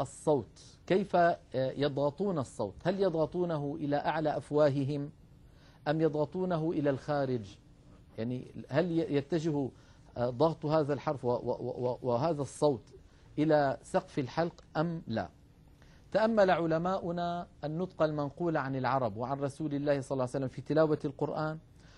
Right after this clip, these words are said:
فوجدوا بأن العرب، آه، يجعلون سبعة أحرف يتصعد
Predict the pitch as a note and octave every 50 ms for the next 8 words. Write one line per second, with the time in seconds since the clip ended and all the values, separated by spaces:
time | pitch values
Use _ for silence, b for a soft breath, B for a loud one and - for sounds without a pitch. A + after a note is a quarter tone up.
0 | B B B - - D#3 E3 G3 G3 D3+ D#3+ C3 A#2 A2+ G#2+ G#2+ - - A#2 D3+
1 | F3+ F3 F3 E3+ D#3+ D3+ D3+ C#3+ D#3 F3+ F3 E3 D#3 D3+ D#3 D#3 D#3 D3+ D#3 -
2 | b b b b b b b b - - - C3 C3+ C3+ C3+ C3 B2+ B2 - -
3 | - C3+ C3+ - - C#3 C#3+ D3 C3 D3+ C3 C#3 D3+ F3 G3+ F#3+ F3 D3 C3+ C3
4 | - - F3+ E3 C#3+ D3+ C#3 - - - D#3 - D#3+ D3+ C#3+ - - D3+ D3+ D3
5 | D#3 - - C3+ C3 C3 - C#3+ C3 - G3+ F#3 - A#2 A2+ C3 C3+ C#3 C3+ C#3
6 | C#3+ C#3+ D3 D3+